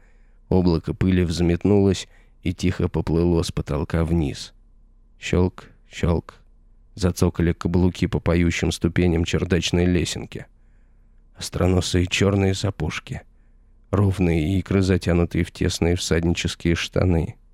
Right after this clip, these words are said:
Сильные бедра в искристом мерцании металлических заклепок. В тихом перезвоне цепей на доспехи из тонкой телячьей кожи. Смеяна спускалась сверху не в боевой металлической броне,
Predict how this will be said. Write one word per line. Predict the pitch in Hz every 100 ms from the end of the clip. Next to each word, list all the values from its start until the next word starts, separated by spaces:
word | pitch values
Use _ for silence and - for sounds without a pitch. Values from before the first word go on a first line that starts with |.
| - - -
Сильные | - 90 82 78 82
бедра | 82 87 87 90
в | 85
искристом | - 82 85 - 85
мерцании | 82 90 - 85 85 -
металлических | - - 76 78 - 76 - 85
заклепок. | 78 80 - 76 69 - - - _ _ _ _ _
В | -
тихом | - - 87
перезвоне | 87 87 85 85 82 73
цепей | - 80 87 85
на | 78
доспехи | 78 - - 82 90 82
из | 82 -
тонкой | 78 80 87 -
телячьей | 80 78 73 - 73
кожи. | - 73 73 - - - _ _ _ _ _ _ _ -
Смеяна | - 98 104 127 110
спускалась | 95 - - - 104 95
сверху | - 101 110 104 - 73 - _ _ _ _
не | 90 95
в | 80
боевой | 98 98 110 110
металлической | 82 - 73 80 - 82 - 82
броне, | 87 87 85 -